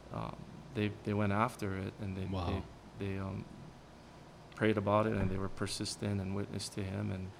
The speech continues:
Speaker 1: I think it's a wonderful thing. So
Speaker 2: That is a wonderful thing.
Speaker 1: Yeah.
Speaker 2: Amen, man. Um, well, well, let's just stay here a little bit.
Speaker 1: Sure.
Speaker 2: Um, uh, 'cause, you know, dad wasn't a Christian growing up for you,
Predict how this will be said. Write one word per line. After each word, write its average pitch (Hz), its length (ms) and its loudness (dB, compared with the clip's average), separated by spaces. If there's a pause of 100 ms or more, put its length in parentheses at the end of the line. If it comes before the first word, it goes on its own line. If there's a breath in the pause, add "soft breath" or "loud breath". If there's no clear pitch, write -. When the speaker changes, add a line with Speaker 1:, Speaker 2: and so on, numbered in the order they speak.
(440 loud breath)
Speaker 1:
I - 60 -2
think 113 100 6
it's 104 80 4
a 110 60 6
wonderful 104 400 4
thing. 107 220 -2 (320)
So - 340 -4
Speaker 2:
That 110 200 6
is 110 180 8
a 104 60 8
wonderful 98 420 4
thing. 90 420 -4
Speaker 1:
Yeah. 82 120 0 (220)
Speaker 2:
Amen, 95 380 4
man. 92 280 0 (420 loud breath)
Um, 98 240 6 (240)
well, 120 220 8 (100)
well, 123 340 8
let's 123 180 8
just 123 120 6
stay 127 160 6
here 110 240 8 (100)
a 110 40 2
little 104 200 6
bit. 98 260 2
Speaker 1:
Sure. 110 140 4
Speaker 2:
Um, 92 360 2 (220)
uh, 110 160 0 (960)
'cause, 101 320 2 (320)
you 104 80 0
know, 101 80 6
dad 107 300 8
wasn't 101 440 4 (280)
a 107 40 -4
Christian 98 540 0
growing 98 220 2
up 95 160 -2 (100)
for 101 100 -2
you, 98 120 2